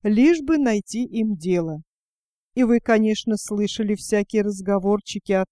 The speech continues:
том, что городским властям надо бы завести отряд сестер милосердия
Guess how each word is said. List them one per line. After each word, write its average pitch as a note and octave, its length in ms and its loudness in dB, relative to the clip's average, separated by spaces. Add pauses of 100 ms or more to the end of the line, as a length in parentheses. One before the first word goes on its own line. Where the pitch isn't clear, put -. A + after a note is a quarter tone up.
том, F4 180 0 (340)
что - 280 2
городским A#3 640 2
властям C4+ 600 0
надо C#4 300 0
бы C#4 160 0
завести A#3+ 600 -2
отряд C4+ 500 0
сестер C4+ 580 -2
милосердия B3 840 0